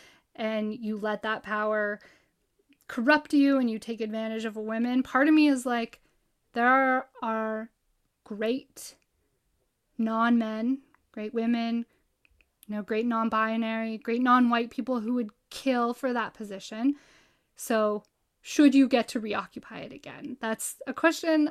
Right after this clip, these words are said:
I'm kind of wrestling with. But on the flip side is that I think that maybe once you came to light about your,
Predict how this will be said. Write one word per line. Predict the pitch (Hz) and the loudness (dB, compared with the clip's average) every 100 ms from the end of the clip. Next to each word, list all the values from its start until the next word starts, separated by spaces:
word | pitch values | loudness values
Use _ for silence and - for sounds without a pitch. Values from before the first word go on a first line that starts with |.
| - | 0
I'm | 254 | 0
kind | 254 262 | 0 -2
of | 262 254 _ _ _ _ _ - | -2 -4 _ _ _ _ _ -4
wrestling | 240 311 - 277 247 226 | 4 4 4 -2 -2 -2
with. | 220 220 | -4 -4
But | - 262 | -2 2
on | 269 | 2
the | 277 | 2
flip | - 370 440 | 0 -6 -6
side | - 262 240 | -2 0 2
is | 233 226 | 0 -2
that | 233 220 - _ _ _ _ _ _ _ _ _ _ _ _ _ _ _ _ _ _ _ _ _ _ - 523 | -2 -4 -6 _ _ _ _ _ _ _ _ _ _ _ _ _ _ _ _ _ _ _ _ _ _ -20 -8
I | 247 | -6
think | 233 285 262 | 0 2 2
that | 269 233 214 - _ _ _ _ _ _ | 0 -4 -4 -8 _ _ _ _ _ _
maybe | 262 240 247 254 254 262 262 262 269 _ _ _ - | 2 4 4 4 4 2 2 -2 -6 _ _ _ -12
once | 247 247 247 - | -4 2 2 2
you | 254 | -4
came | - 254 247 | 0 0 0
to | 240 | -2
light | 233 233 240 | -2 0 0
about | 226 226 | -2 -4
your, | 240 226 | -4 -6